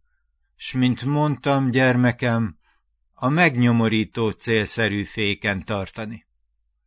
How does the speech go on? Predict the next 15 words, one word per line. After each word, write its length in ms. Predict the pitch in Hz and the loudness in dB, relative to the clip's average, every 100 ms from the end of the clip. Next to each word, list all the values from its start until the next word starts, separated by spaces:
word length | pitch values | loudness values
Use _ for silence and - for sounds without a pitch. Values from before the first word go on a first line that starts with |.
| _ | _
Hát 280 | - 135 127 | -2 0 0
ebben 500 | 143 151 117 117 113 | 0 -2 -2 -2 0
segít 540 | - 117 113 101 104 110 | -2 -2 -2 -2 -6 -4
nekünk 440 | 101 110 101 92 | -6 -4 -6 -4
az 180 | 107 98 | -6 -4
Úr, 400 | 120 110 101 78 - _ _ _ _ _ _ | -2 -2 -4 -8 -18 _ _ _ _ _ _
s 160 | - | -10
bizalommal 760 | 127 165 135 147 135 135 135 135 | -2 0 4 4 4 2 2 2
mondhatom, 800 | 135 135 123 131 131 131 131 127 _ _ | 2 0 -2 -4 -2 0 0 -4 _ _
nem 320 | 143 147 147 | -6 -2 0
fog 300 | 123 123 113 | -2 -2 -2
védelmétől 800 | 104 113 113 113 110 113 104 117 | 0 0 2 2 2 2 0 0
megfosztani 640 | 110 110 - 117 - 117 110 | 0 -2 -2 -8 -6 -4 -2
minket 380 | 110 104 107 - | -2 -2 -4 -4
sosem. 600 | - 92 - 98 110 | -4 -4 -4 -8 -12